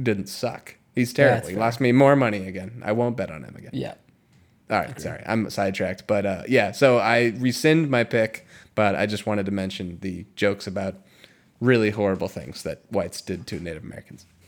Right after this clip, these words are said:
Speaker 2: I appreciate you mentioning it. It, it deserved mentioning.
Speaker 1: <laughs> I'm not
Speaker 2: All
Speaker 1: sure
Speaker 2: right, I
Speaker 1: that
Speaker 2: got
Speaker 1: it
Speaker 2: a
Speaker 1: did.
Speaker 2: lot of different directions I could go here.
Speaker 1: Yeah, you can, you can just spout 'em all off. I don't have any more because I had, my last two picks were board games and black olives. So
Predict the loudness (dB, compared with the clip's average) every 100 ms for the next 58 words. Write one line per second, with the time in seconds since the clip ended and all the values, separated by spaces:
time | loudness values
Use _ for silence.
0 | -20 _ 0 0 2 -2 0 0 0 -2
1 | -4 -6 -6 -6 -6 -6 -2 -2 -2 0
2 | 0 0 -4 -6 -8 -10 -14 -8 -4 0
3 | 0 0 -4 -6 -8 -10 -12 -16 -20 -20
4 | _ _ -2 2 4 6 4 4 4 4
5 | 4 4 2 0 -2 0 -2 -2 -4 -4
6 | -4 -6 -6 -8 -8 0 6 8 6 4
7 | 4 2 2 4 6 10 8 8 2 4
8 | 8 8 8 6 8 6 6 6 8 6
9 | 4 4 4 4 4 4 2 2 2 2
10 | 0 -4 -14 -20 -20 -20 -2 4 6 6
11 | 4 2 2 4 6 4 4 0 2 0
12 | 0 -2 0 0 -4 -10 0 2 2 2
13 | 2 2 0 -2 -2 -2 -2 -2 0 0
14 | 0 -4 -10 -8 -8 -8